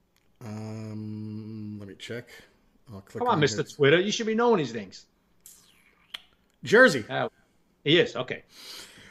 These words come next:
Speaker 1: Hi, qu-, Ryan Williams with the next question. In honor of Big Blue
Speaker 2: Old
Speaker 1: V C R.
Speaker 2: Center?
Speaker 1: There you go. Ryan, Ryan Williams.
Speaker 2: Oh,
Speaker 1: R.
Speaker 2: Ryan.
Speaker 1: In honor of Big Blue V C R,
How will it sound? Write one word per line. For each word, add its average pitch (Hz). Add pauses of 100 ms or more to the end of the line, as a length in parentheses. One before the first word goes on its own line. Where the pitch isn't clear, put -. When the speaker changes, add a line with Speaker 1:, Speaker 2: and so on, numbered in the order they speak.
(140)
Speaker 1:
Hi, -
qu-, 254
Ryan 190
Williams 214
with 151
the 170
next 180
question. 196
In 147
honor 277
of 180
Big 240
Blue 254
Speaker 2:
Old 247
Speaker 1:
V 277
C -
R. 233
Speaker 2:
Center? 277
Speaker 1:
There 233
you 294
go. 185
Ryan, 190
Ryan 156
Williams. 104 (280)
Speaker 2:
Oh, 123
Speaker 1:
R. 107
Speaker 2:
Ryan. 87 (720)
Speaker 1:
In 156
honor 226
of 175
Big 208
Blue 220
V 226
C 247
R, 233